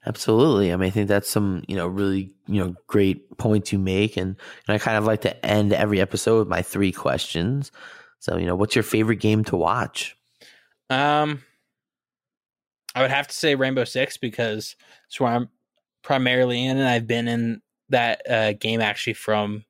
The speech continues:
Speaker 2: the beta. I've played it since the beta, and I love it. So I'd have to say Rainbow Six.
Speaker 1: Okay, so what about, what's your favorite game to play?
Speaker 2: Uh, I love Rainbow Six to play, but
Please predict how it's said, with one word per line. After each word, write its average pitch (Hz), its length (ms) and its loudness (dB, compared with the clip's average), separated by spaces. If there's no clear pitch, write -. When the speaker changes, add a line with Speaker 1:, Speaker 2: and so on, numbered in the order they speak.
Speaker 2:
the 113 60 -6
beta. 107 300 0
I've 104 180 -2
played 110 200 -2
it 104 60 -4
since - 200 -10
the - 100 -20
beta, 101 220 -6
and 101 120 -6
I 101 80 -6
love 98 280 -8
it. - 120 -16
So 101 320 -12
I'd 123 120 0
have 127 120 0
to - 60 -8
say 127 100 0
Rainbow 117 280 -2
Six. - 520 -12
Speaker 1:
Okay, 120 140 -4
so 131 120 0
what 127 60 4
about, 127 180 4
what's 120 160 0
your 123 80 4
favorite 113 340 2
game 110 240 0
to - 80 -8
play? 107 520 0
Speaker 2:
Uh, 151 580 4
I 123 60 0
love 151 220 2
Rainbow 170 200 2
Six - 260 -4
to 165 80 -2
play, 160 280 2
but 120 400 0